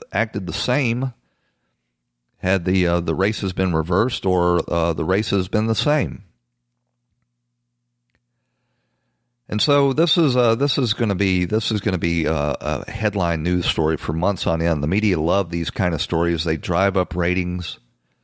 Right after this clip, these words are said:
Um, you know, in the Trayvon Martin and the O J Simpson murders, you had interracial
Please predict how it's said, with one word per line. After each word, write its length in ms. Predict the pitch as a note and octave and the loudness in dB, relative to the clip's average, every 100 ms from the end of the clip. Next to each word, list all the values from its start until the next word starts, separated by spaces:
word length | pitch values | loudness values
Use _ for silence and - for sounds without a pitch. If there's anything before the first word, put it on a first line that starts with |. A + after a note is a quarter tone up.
| _ _ _ _ _ _ _ _ _ - | _ _ _ _ _ _ _ _ _ -14
Um, 640 | D#2 D#2 D2+ D2 D2 D2 C#2+ | -6 -4 -2 -4 -4 -6 -4
you 120 | E2 | -2
know, 180 | E2 D#2+ | 0 0
in 100 | E2 | 0
the 80 | E2 | -2
Trayvon 500 | - F2+ F2 F2 E2+ | -4 -2 0 0 0
Martin 280 | E2 F2 C#2+ | 0 0 -2
and 160 | F2 | -2
the 60 | E2 | 0
O 120 | E2 | 0
J 220 | E2 F2 | 0 -2
Simpson 500 | F2 - F2+ - F2 | -2 -2 -4 -2 -2
murders, 480 | E2 E2+ E2 E2+ E2 | 0 0 0 0 0
you 120 | E2 | 0
had 160 | F2 E2 | 0 0
interracial 720 | E2+ E2+ E2+ F2 - F2+ E2 | 0 0 0 0 0 0 -2